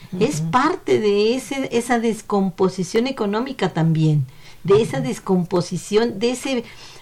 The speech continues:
Speaker 2: terrible, eh, terrible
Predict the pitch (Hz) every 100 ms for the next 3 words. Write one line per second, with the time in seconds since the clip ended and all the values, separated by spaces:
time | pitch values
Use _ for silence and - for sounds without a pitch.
0 | - - - - - - - 208 202 240
1 | 294 269 262 226 202 196 180 175 165 165
2 | 165 151 160 - 165 175 - 190 233 277